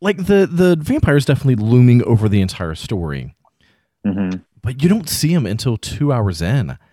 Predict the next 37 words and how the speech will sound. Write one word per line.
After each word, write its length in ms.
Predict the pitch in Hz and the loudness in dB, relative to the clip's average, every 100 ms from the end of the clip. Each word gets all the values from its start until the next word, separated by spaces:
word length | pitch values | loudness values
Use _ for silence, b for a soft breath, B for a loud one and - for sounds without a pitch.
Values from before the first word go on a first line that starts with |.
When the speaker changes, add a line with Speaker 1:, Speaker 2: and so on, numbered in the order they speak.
| _ _ _ _ - | _ _ _ _ -4
Speaker 2:
Mm-hmm. 140 | 196 | 0
Speaker 1:
And 720 | 202 123 113 107 104 98 95 - _ - | 0 2 0 0 0 -2 -6 -10 _ -14
I've, 200 | 110 123 135 117 | -10 -8 -10 -8
again, 220 | 123 117 | -6 -6
I've 80 | 78 | -6
got 100 | 92 | -6
a 40 | |
few 160 | 85 104 | -6 -6
thoughts 200 | 98 92 | -6 -6
about 200 | 87 78 | -8 -6
that. 260 | 85 82 - b b b | -6 -8 -10 b b b
Uh, 160 | 120 104 | -2 0
but 120 | 120 | 0
before 240 | 107 123 135 | -2 -2 0
we 100 | 120 | 0
start 260 | 120 101 | 0 -2
getting 340 | 98 92 90 90 | -2 -2 -2 -2
that 240 | 98 90 - | -6 -10 -8
far 160 | 76 | -4
into 220 | 117 135 92 | 0 0 0
it, 160 | 87 b b b | -2 b b b
Corey, 200 | 190 208 | 0 2
what 120 | 247 | 0
about 220 | 262 147 | 0 -4
you? 180 | 85 73 | -4 -6
What 300 | 76 113 190 | -2 -2 0
do 100 | 214 | -2
you 320 | 170 127 127 | 2 4 4
remember 380 | 110 92 82 85 | 2 -2 -2 -4
from 180 | 104 95 | -4 -4
the 80 | 90 | -4
first 380 | - 120 117 - | -4 -4 -4 -4
time 200 | 110 101 | -6 -4
that 120 | 87 | -6
you 60 | |
saw 360 | 92 - 80 78 | -8 -6 -4 -6
it 120 | - | -8